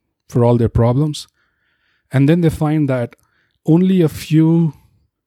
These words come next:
materialistic problems were probably taken care of, but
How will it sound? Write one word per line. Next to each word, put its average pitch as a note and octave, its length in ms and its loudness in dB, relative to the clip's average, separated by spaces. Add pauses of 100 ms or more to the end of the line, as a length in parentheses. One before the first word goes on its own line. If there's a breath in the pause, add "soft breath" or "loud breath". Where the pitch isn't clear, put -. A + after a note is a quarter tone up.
(100)
materialistic D3+ 760 0
problems C3 500 -2
were A#2+ 100 -4
probably B2 420 -8
taken A#2+ 300 -6
care B2 220 -4
of, F3+ 300 -12 (1200)
but A2+ 400 -2